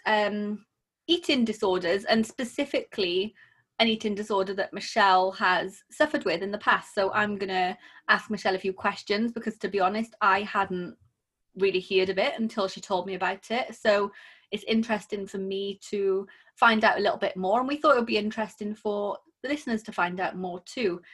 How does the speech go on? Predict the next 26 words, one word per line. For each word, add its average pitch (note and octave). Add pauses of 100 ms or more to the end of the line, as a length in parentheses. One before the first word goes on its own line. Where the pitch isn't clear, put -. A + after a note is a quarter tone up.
(640)
because C4
what C#4
we C#4
found A3+
is G#3+
that, G#3+ (500)
you A3
know, F#3+
binge C#4+
eating D4 (160)
disorder B3+
is A3+
something G#3+
that F#3+
most G3+
people G3+
are F#3
familiar F#3+
with F3
these E3+
days. F3+
And F3 (1040)
binge D4
eating G3
disorder G3 (100)
is F#3+